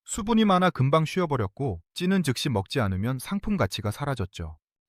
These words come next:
무엇보다 공장에서 만든 차가운 빵을 소매점에서 어떻게 다시 갓 찐 상태로 고객에게 전달하느냐가 문제였습니다.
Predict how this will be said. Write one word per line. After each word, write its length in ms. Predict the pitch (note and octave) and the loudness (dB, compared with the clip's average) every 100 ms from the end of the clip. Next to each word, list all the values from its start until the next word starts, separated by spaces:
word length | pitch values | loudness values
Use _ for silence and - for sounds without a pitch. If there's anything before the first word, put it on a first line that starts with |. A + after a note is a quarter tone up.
| _ | _
무엇보다 420 | B2+ F3 F#3+ F#3+ | 2 2 4 4
공장에서 540 | F3+ C3 D3 F3+ E3+ F3 | 6 4 2 2 2 2
만든 340 | C#3+ C3 D#3 | 2 0 -2
차가운 420 | - F#3 F#3+ F3+ | -4 -2 0 0
빵을 360 | E3 E3 E3+ F3+ | 0 -2 -2 -4
소매점에서 720 | - G3 G3+ F#3 E3 D3 E3 | -2 -2 0 0 0 0 -2
어떻게 400 | - - E3+ - | -2 -4 -4 -4
다시 280 | - A2 C#3+ | -4 -4 -4
갓 240 | - G2+ | -6 -8
찐 200 | - D#3+ | -4 -4
상태로 500 | D#3 C#3+ - G#2 C#3+ C3 | -2 -4 -4 -2 -2 -2
고객에게 480 | A#2+ A#2+ C3+ B2+ C3+ | -2 0 0 -2 -4
전달하느냐가 800 | - G2 A2+ A#2+ B2 A2 F#2 B2 | -2 -2 0 0 -2 -2 -2 -2
문제였습니다. 840 | G#2 G2 G#2 F2 - E2 D#2 E2 | -2 -2 -4 -6 -8 -8 -10 -12